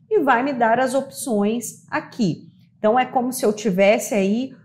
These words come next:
um banco de todas as minhas rubricas disponível para utilizar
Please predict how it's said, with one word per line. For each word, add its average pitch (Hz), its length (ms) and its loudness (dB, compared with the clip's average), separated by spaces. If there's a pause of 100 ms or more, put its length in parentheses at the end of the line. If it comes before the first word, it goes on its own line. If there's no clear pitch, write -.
(140)
um 214 160 2
banco 214 520 2
de 185 140 -2
todas 262 460 -2
as 262 160 -4
minhas 240 320 -6
rubricas 247 640 -6
disponível 269 1120 -2 (360)
para 233 360 6
utilizar 220 960 -2